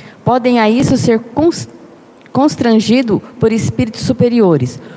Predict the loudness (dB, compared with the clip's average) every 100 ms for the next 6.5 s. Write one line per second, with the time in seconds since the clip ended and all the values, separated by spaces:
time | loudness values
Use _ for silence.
0 | -8 -2 -2 0 -2 -2 -2 -2 -2 -2
1 | -4 -2 0 2 0 0 -2 0 0 0
2 | -2 -6 -4 0 2 2 2 0 0 -2
3 | -8 -12 -16 -20 -20 -14 -2 -2 0 -2
4 | -2 -2 0 2 2 0 0 2 2 0
5 | 0 -2 0 0 2 0 0 0 -4 -4
6 | -2 -2 -2 -2 -4